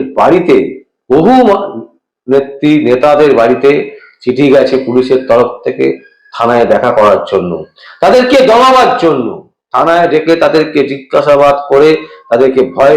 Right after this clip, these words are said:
দেখাবার জন্য বারবার করে ডাকা হয়েছে। ঠিক সেই রকম আবার শুরু করা হলো বিভিন্ন চিকিৎসকের বাড়িতে। এবারে আর ডাকাডাকি না, এবারে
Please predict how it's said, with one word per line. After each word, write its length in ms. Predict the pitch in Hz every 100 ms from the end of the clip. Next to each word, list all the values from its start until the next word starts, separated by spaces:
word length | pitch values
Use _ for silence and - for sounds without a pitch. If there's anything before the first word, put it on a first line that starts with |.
| 143
দেখাবার 420 | 139 131 131 127 -
জন্য 240 | 123 127 139 139 - _ _
বারবার 420 | 120 123 110 113 113 113
করে 140 | 113 104
ডাকা 200 | 98 98 95
হয়েছে। 320 | 90 85 82 78 _ _ _ _ _ _ _ _ _ _
ঠিক 140 | 135 131 -
সেই 160 | 123 143
রকম 260 | 131 135 139 135 - - _ _ _
আবার 360 | 143 175 240 - -
শুরু 180 | 170 151
করা 160 | 139 135 120
হলো 180 | 110 107 107 - - _ -
বিভিন্ন 500 | 151 233 254 247 233 226 220 214
চিকিৎসকের 640 | 160 170 202 - 170 165 165 - 110
বাড়িতে। 320 | 131 160 151 131
এবারে 240 | 160 175 190
আর 60 | 190 165
ডাকাডাকি 540 | 143 185 185 185 175 139
না, 100 | 101 - - _ _ _ _
এবারে 280 | 123 151 -